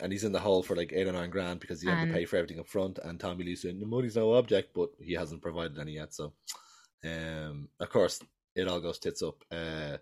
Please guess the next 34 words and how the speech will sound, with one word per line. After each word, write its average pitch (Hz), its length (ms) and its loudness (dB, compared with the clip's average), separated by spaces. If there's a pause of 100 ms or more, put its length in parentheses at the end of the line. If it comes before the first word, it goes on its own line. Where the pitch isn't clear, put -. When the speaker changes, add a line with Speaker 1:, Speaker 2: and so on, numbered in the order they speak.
(1080)
Speaker 1:
uh, 82 420 0
and 82 140 -4
Tommy 82 280 -2
Lee 82 100 -2
basically 78 380 -2
fires 82 480 -2
him 82 240 -4
and 80 80 -8
another 80 240 -6
fella 76 300 -8 (840)
who 92 100 -6
were 85 120 -2
working 82 240 -4
on 78 60 -6
the 78 80 -8
job, 78 420 -2
leaving 82 300 -6
the 76 60 -8
two 82 200 -4
of 78 60 -6
them 76 220 -8 (120)
deeply 80 300 -8
in 76 80 -8
debt, 78 360 -8 (100)
and, 76 380 -10 (500)
uh, 73 280 -10
yeah, 101 160 4 (240)
basically 78 220 -8
being 69 120 -10
a 69 40 -14
true 78 180 -8
dickhead 73 260 -8
about 135 180 -10
it. - 60 -14